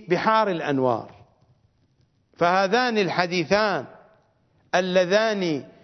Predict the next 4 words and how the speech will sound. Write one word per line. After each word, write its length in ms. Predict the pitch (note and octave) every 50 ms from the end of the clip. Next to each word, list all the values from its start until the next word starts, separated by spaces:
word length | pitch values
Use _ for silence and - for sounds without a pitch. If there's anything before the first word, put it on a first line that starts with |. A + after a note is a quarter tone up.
| _ _ -
سأقرأهما 1400 | - - - F#3+ E3+ F3+ F3+ E3 - D#3+ E3 E3+ - - G#3 A3 A#3+ B3+ A#3+ A3 G3+ F3+ D#3 C3 A#2 - - - - - -
عليكم 720 | C3+ D3 E3 F#3 F#3 E3+ - - D#3 D3+ C#3 B2+ - - - - _ _ _ _ _ _ _ _ _ _ _ _ _ _ _ _ _ _ _ _ _ _ _ _ _ _ _ _ _ _ _
ترجمة 880 | - F#3 F3+ E3 D3+ C#3+ G#3+ B3 C4 C4+ C#4 C4 C#4 - C#4+ C#4+ D4 D4+ D4+ D4 D4 C#4 - - - _ _ _ _ _ _ _ _ _ _ _ _ _ _ _ _ _ _ _ _ _ _ _ _ _ - - - _ _ _ - D3 F3 G3 G#3+ A#3 A#3 A#3 A3+ G#3 F#3+ E3+ - - - - _ _ _ _ _ _ _ _ _ _ _ _
لترجمة 1160 | - G3 G3+ G3 F3+ D#3 C#3+ A3 C#4+ D#4+ E4+ E4 D#4 D#4 D#4 D#4 D#4 D#4 D#4 D#4 D#4 D4+ C#4+